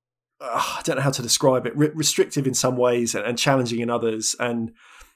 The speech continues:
across the few hours I played, I w-, I was trying to use the, the PlayStation Move controllers. For, for every step I would take forwards to be like, "Okay, now I've got the hang of, of just getting around." Then I would forget how I was supposed to enter combat or, or use weaponry,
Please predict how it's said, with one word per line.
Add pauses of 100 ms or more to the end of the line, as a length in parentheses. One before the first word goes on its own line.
(160)
across
the
few
hours
I
played,
I
w-,
I
was
trying
to
use
the,
the
PlayStation
Move
controllers. (420)
For,
for
every
step
I
would
take
forwards
to
be
like,
"Okay,
now
I've
got
the
hang
of, (340)
of
just (200)
getting
around." (480)
Then
I
would
forget
how
I
was
supposed
to
enter
combat
or,
or
use
weaponry,